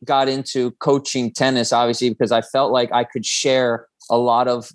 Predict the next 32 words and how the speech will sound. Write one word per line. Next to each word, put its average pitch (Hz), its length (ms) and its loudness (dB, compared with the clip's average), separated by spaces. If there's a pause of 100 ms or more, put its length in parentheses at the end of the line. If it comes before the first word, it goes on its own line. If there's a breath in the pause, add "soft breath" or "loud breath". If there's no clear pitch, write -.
good 131 280 0
knowledge 123 600 0
and 113 180 -6
train 131 420 0
students 131 680 0 (160)
and 127 180 2
really 139 280 2
help 135 380 -2
them 120 280 0
better 135 380 2
their 117 200 -2
lives, 117 720 -2 (320)
right? 113 220 -2
Whether 123 380 2
it's 113 260 0
on 139 260 2
the 135 80 -2
court 139 420 -2
or 135 220 2
off 139 260 0
the 120 80 -4
court. 104 400 -4 (400)
I 135 100 2
have 139 160 2
discussions 135 680 -2
with 123 180 0
my, 120 280 2 (100)
especially 139 380 0
with 131 60 2
my 120 100 0
full-time 127 520 0
students 127 500 0